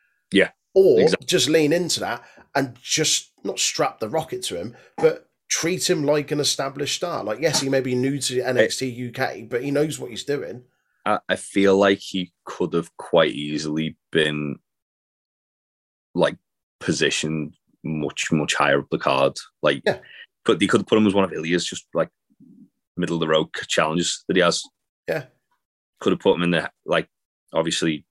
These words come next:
Speaker 1: we'll, we'll go into the Heritage Cup stuff after this next match, but they, they could have, they could have put him as, like, a challenger for Noam Dar for the Heritage Cup.
Speaker 2: Hmm.
Speaker 1: Maybe they, maybe they will down the line,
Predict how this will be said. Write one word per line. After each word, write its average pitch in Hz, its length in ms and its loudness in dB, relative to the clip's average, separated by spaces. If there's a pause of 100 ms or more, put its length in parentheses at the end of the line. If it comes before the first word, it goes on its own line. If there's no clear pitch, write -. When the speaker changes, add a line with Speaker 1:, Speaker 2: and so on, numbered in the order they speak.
Speaker 1:
we'll, 73 220 -10
we'll 78 120 -6
go 76 160 0
into 71 160 -6
the 80 60 4
Heritage 78 480 0
Cup - 200 -2
stuff - 340 0
after 69 360 -2 (160)
this - 240 -12
next 73 240 -6
match, 78 260 -4
but - 140 0 (840)
they, 80 220 2
they - 80 0
could 82 200 2
have, 78 160 0 (1160)
they - 160 2 (240)
could 87 180 2
have - 180 -8
put - 280 0
him 80 340 0 (500)
as, 76 180 0
like, 67 200 2 (260)
a 76 80 2
challenger 76 480 0
for 76 240 -2 (160)
Noam 73 280 -4
Dar 69 220 0
for 73 60 -10
the 76 80 0
Heritage 73 420 -4
Cup. - 240 -2 (400)
Speaker 2:
Hmm. 95 300 -6
Speaker 1:
Maybe 90 220 4
they, 76 200 -4
maybe 80 240 -2
they 73 80 -8
will 73 120 -2
down 71 200 -2
the 65 80 -8
line, 78 240 -2